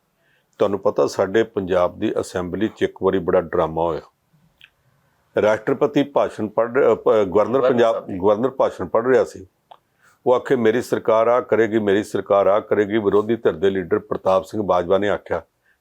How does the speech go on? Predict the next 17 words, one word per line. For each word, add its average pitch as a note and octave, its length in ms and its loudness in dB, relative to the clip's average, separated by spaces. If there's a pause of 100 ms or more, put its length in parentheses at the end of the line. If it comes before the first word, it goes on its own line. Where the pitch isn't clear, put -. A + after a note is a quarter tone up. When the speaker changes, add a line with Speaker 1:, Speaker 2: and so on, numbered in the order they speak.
Speaker 1:
"ਮੁੱਖ A2 220 -2
ਮੰਤਰੀ C#3 260 2
ਤੁਹਾਨੂੰ G#2+ 300 0
ਮੰਨਦਾ F#2+ 320 0
ਨਹੀਂ, B2+ 140 0
ਕੋਈ C#3 180 2
ਇੱਜ਼ਤ F2+ 260 -4
ਨਹੀਂ B2+ 140 0
ਦਿੰਦਾ, G#2 240 -2
ਤੁਸੀਂ - 280 -4
ਮੇਰੀ G2 220 0
ਸਰਕਾਰ, F#2+ 380 -2
ਮੇਰੀ G2+ 220 0
ਸਰਕਾਰ G#2+ 360 -2
ਕਹੀ B2+ 200 -2
ਜਾਂਦੇ A#2 200 0
ਹੋ।" G#2+ 60 -4